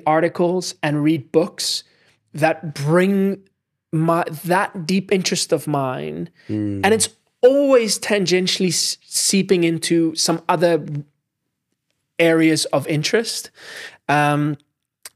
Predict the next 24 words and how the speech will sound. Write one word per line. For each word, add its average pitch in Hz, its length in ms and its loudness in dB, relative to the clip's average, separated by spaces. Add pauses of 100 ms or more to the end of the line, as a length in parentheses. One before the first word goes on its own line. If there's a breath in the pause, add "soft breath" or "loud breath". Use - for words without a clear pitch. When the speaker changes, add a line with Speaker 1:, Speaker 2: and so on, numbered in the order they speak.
Speaker 1:
but 180 100 6
I 185 80 4
wanna 185 400 0
listen 165 360 0
to 156 140 0
that 139 340 0 (720)
voice 143 640 2
that's - 220 -4
sort 135 140 -2
of 127 300 -6
inside 135 480 -2
me. 147 320 -10 (600 loud breath)
And 160 500 2 (340)
I 151 80 2
realized 160 440 2
that 160 100 -4
I'm - 140 -6
just - 300 -4
not 160 360 -2
gonna 143 240 -2
get 135 320 -4
that - 280 -4
from 135 380 -4
Instagram. 135 580 -12